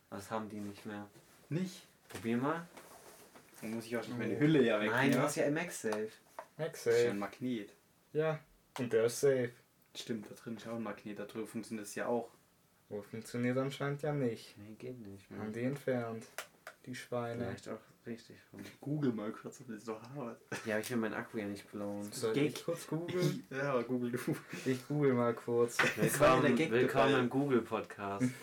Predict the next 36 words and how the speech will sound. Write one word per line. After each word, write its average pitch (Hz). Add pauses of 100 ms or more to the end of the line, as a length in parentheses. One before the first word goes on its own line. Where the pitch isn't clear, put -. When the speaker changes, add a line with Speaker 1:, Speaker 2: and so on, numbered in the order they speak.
Speaker 1:
Oh, 123
guck -
mal, 143
wie 131
wenig 143
es -
jetzt 135
ausschlägt. 104 (800)
Speaker 3:
Ja, 131
weil 131
Speaker 1:
Ich -
mach's 107
weiterhin. 107 (400)
Speaker 2:
Hä? 151 (560)
Speaker 3:
Ja, 120
müssen 127
wir 131
ein 127
bisschen 123
testen. 113
Das 123
ist -
ein 131
bisschen 139
scuff, -
die 107
Folge 98
halt. 107 (320)
Speaker 2:
Ja. 113 (340)
Speaker 1:
Ja, 110
wir 113
sitzen 151
gerade 143
in 135
einem 131
Raum. 117